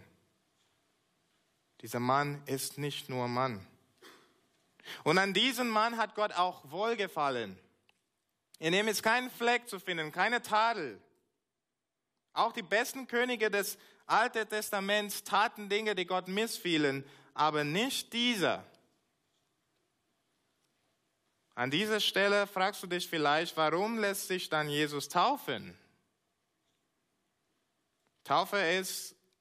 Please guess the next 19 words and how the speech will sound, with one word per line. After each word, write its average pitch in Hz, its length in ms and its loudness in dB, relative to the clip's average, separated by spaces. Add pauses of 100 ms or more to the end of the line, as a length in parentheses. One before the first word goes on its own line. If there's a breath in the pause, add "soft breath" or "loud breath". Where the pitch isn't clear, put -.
(180)
unter 160 320 0
anderem 185 360 2
ein 180 120 2
Symbol 170 520 0
der 170 140 4
Reinwaschung 180 600 0
der 160 140 0
Sünde. 160 460 -2
Wenn 123 140 -4
Jesus 175 360 0
keine 165 260 0
Sünde 165 400 0
hat, 127 220 2
warum 131 260 0
lässt 156 240 0
er 165 80 -2
sich 147 240 -4
überhaupt 151 480 -4
taufen? 175 440 0